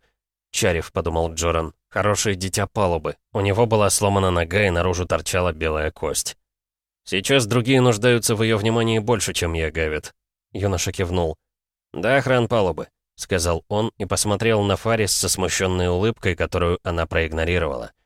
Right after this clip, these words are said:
К ним подошёл серьёзный Муфас, на лице которого засыхала полоска крови.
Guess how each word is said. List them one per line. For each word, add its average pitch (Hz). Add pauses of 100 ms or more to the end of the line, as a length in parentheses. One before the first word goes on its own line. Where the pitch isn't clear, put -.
(480)
К -
ним 131
подошёл 175
серьёзный 143
Муфас, 131
на 98
лице 95
которого 98
засыхала 95
полоска 85
крови. 73